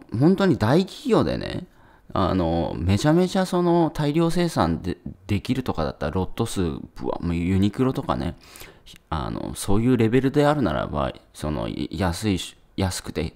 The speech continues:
品質が良くて大量生産みたいなね、できないことはないですけども、ユニクロになれますかって話で。<laughs> いや、無理なんで、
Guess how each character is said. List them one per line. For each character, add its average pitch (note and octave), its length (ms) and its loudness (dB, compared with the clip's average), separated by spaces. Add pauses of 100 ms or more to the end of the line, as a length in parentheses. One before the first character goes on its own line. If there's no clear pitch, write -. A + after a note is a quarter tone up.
(100)
品 F#2 200 0
質 - 160 -8
が F2+ 80 0
良 F#2 160 2
く - 80 -8
て - 320 -4
大 E2 220 -6
量 F#2 160 0
生 F2+ 220 0
産 B1 200 -4
み D2+ 80 -8
た A#1 140 -6
い - 20 -8
な G1+ 100 -10
ね、 F#2+ 220 -4 (560)
で F2+ 140 -2
き - 100 -4
な G#2+ 120 4
い D#2+ 40 2
こ - 120 -10
と D#2 80 -6
は C#2 100 -4
な D#2 160 -2
い E2+ 60 0
で - 100 -8
す - 100 -14
け - 100 -16
ど - 100 -10
も、 - 320 -10 (260)
ユ G2+ 140 2
ニ G2+ 120 6
ク - 120 -2
ロ C#3 100 4
に C#3 80 4
な E2+ 140 2
れ F#2 80 2
ま A#2 100 2
す - 100 -8
か - 80 -8
っ - 60 -10
て - 80 -20
話 - 400 -10
で。 - 200 -12
<laughs> - 0 -
い D2+ 40 -8 (560)
や、 G#2+ 60 2
無 D3+ 160 6
理 C#3+ 100 4
な C#2 140 -4
ん - 60 -10
で、 - 320 -8